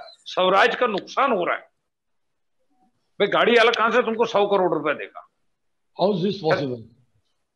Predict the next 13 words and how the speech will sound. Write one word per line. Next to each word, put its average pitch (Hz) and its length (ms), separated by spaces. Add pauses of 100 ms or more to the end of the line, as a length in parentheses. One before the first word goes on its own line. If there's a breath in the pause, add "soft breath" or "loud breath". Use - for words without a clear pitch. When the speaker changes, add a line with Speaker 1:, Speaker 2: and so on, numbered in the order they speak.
(180)
Speaker 1:
छत्तीसगढ़ 196 640
गवर्नमेंट 185 480
का 202 80
कहना 180 280
है 202 120
कि 220 80
हमारा 190 260
स्वराज 185 400
का 214 100
नुकसान 180 380
हो 143 60
रहा 123 80
है। 110 60